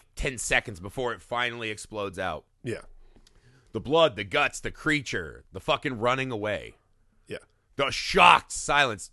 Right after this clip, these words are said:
Speaker 1: Walk me through. I mean, this is as good a scene as has ever been put on film.
Speaker 2: <sighs> I think when I first saw it, it scared,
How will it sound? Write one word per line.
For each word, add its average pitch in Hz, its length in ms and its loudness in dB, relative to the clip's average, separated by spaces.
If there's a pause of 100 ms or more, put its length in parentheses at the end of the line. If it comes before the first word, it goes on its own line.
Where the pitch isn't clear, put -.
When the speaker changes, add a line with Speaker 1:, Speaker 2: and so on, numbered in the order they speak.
Speaker 1:
Walk 190 400 6
me 180 120 -2
through. 147 380 2
I 131 60 -2
mean, 147 180 0
this 208 220 2
is 131 460 2 (920)
as 120 140 0
good 143 220 2
a 127 40 -2
scene 120 300 -4
as 101 100 -6
has 110 140 -10
ever 110 200 -2
been 98 180 -6
put 95 180 -8
on 80 160 -8
film. - 240 -18 (560)
Speaker 2:
<sighs> - 680 -16
I - 60 -8
think - 260 -4
when 170 100 4
I 127 120 4
first 120 420 2
saw 101 260 -2
it, 95 100 -10
it - 100 -10
scared, 101 300 -2